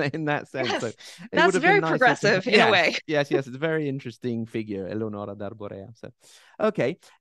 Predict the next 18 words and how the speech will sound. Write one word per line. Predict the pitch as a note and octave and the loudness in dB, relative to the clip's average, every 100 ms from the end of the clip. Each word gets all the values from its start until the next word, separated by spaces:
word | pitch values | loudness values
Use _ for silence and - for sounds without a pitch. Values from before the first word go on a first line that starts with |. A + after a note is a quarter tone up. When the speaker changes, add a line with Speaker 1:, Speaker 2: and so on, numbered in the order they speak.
| A3 | 2
Speaker 1:
Um, | A#3 B3 A#3+ - | 2 2 -4 -10
so | - - D4 G3+ D3 - | -18 2 4 4 2 -2
then | F3 B3 A#3 G#3 | 4 6 4 2
after | G3 G3+ F3+ | 2 2 0
this | D#3 D#3 - - | -4 -4 -6 -10
terrible | E3+ F3+ F3 C#3+ C3+ | -2 0 0 0 -2
ordeal, | C3 C#3 C3+ A#2 B2+ - _ _ | -4 -4 -4 -4 -6 -10 _ _
uh, | D#3 C#3+ | 0 0
she | C3+ - | 0 -2
ended | F#3+ D#3 | -2 0
up | D3+ | -2
getting | B2+ C3+ D3+ | -2 -6 -4
married | D#3 B2+ D#3 C4+ - | -4 0 0 0 -4
and | C#3+ D3+ A3+ G#3+ | -4 0 0 -2
moving | D3+ E3+ E3+ E3 | 0 0 2 0
away | D3+ C#3+ G#3+ F#3 A2+ A#2+ A#3 D#4 _ | 0 2 4 4 2 -2 -4 -8 _
to | A3+ | -4
Florence. | C#4 D4+ D#3+ F#2+ - - - | 4 4 4 0 -8 -18 -18